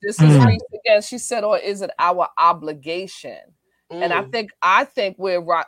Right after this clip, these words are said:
Speaker 1: Ra was going with it about mentoring is an obligation as a grandparent. It is there to
Speaker 2: Yes,
Speaker 1: be
Speaker 2: it
Speaker 1: a
Speaker 2: is.
Speaker 1: mentor, to be a
Speaker 3: Not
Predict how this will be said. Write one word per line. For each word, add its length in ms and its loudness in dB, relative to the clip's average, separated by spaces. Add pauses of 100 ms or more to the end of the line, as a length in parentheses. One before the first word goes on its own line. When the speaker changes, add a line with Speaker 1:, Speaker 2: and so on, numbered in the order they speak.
Speaker 1:
Ra 320 0
was 220 -8
going 400 -10
with 200 -10
it 80 -10
about 340 -6
mentoring 840 -8
is 180 -10
an 120 -12 (100)
obligation 920 -8
as 260 -8
a 40 -12
grandparent. 800 -14
It 100 -12
is 240 -14
there 300 -2
to 140 0
Speaker 2:
Yes, 180 6
Speaker 1:
be 100 2
Speaker 2:
it 80 6
Speaker 1:
a 60 6 (100)
Speaker 2:
is. 0 -
Speaker 1:
mentor, 540 -2
to 80 -8
be 240 -6
a 80 2
Speaker 3:
Not 160 -4